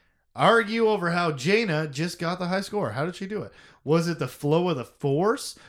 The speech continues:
or was it Force-enhanced piloting skills? Teenagers love a needless dichotomy,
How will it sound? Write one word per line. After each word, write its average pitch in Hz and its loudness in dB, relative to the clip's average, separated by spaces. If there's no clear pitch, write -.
or 135 0
was 127 -4
it 104 -12
Force-enhanced 123 -6
piloting 107 -4
skills? 90 -16
Teenagers 220 2
love 190 6
a 185 4
needless 165 2
dichotomy, 127 0